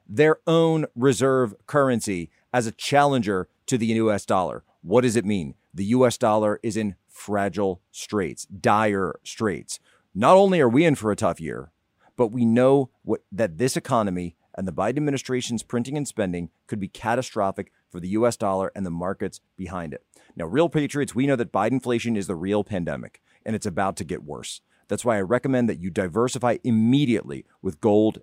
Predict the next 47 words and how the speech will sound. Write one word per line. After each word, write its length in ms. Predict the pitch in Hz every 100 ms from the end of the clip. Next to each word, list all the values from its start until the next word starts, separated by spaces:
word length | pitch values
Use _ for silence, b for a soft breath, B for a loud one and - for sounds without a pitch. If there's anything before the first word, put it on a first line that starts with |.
| -
and 100 | 85
silver. 340 | 113 95 55 - _
The 100 | 104
only 140 | 127
company 300 | 170 131 120
that 120 | 95
I 40 | 90
personally 400 | - 147 - 123
recommend 520 | 110 113 98 92 90 _ _
is 80 | 95
Allegiance 420 | 95 101 82 82
Gold. 300 | - 65 - _ _ _
Now, 80 | -
my 160 | 101 123
friends 280 | 139 131 -
over 240 | 123 127 135
at 60 |
Allegiance 420 | 123 110 110 110 -
Gold, 240 | 104 92
they 60 | 95
can 120 | 82
help 160 | 101
you 80 | 90
protect 460 | - 92 - 120 -
your 120 | 120
I 160 | 95 101
R 180 | 110 98
A 140 | 90
or 140 | - 85
four 320 | - 90 113
oh 40 |
one 160 | 127 110
K 300 | - 85 78 _ -
with 180 | 90 -
physical 480 | 107 110 123 113 - _
gold 320 | 90 90 90 -
and 120 | 87 85
silver. 280 | 101 67 b b
They'll 160 | 123 160
have 180 | 185 151
it 80 | 165
delivered 520 | 165 151 151 160 151 113 -
securely 640 | - 139 - 156 143 143 107
right 380 | 92 101 120 - -
to 380 | - 92 113 117
your 400 | 95 92 90 107 -
door, 320 | 160 131 -